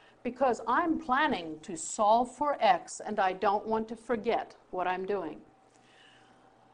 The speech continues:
How can I get rid of add? Subtract from both sides.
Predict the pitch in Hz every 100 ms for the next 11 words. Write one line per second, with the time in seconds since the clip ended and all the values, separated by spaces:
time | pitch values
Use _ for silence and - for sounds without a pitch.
0 | _ - 320 339 339 311 277 285 277 254
1 | 247 233 - 240 233 185 147 - - -
2 | _ _ _ - - 240 - - 190 160
3 | 233 - - - _ _ _ _ _ _
4 | _ _ _ _ _ _ _ - 262 214
5 | 175 180 - 269 196 147 156 - -